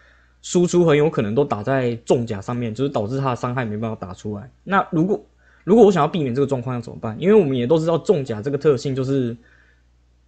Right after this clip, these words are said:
每触发一次减伤嘛，它就会少掉一层，所以我们能做的就是把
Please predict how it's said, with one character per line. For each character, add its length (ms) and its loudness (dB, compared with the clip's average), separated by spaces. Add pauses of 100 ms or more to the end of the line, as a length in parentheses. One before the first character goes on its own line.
(300)
每 320 0
触 240 2
发 160 4
一 40 4
次 140 -4
减 240 0
伤 160 -4
嘛， 300 -4
它 160 2
就 200 2
会 80 2
少 220 -2
掉 220 2
一 60 0
层， 200 -10 (140)
所 220 4
以 140 4 (360)
我 120 4
们 160 0
能 220 0
做 220 6
的 100 2
就 140 2
是 100 -2
把 380 -4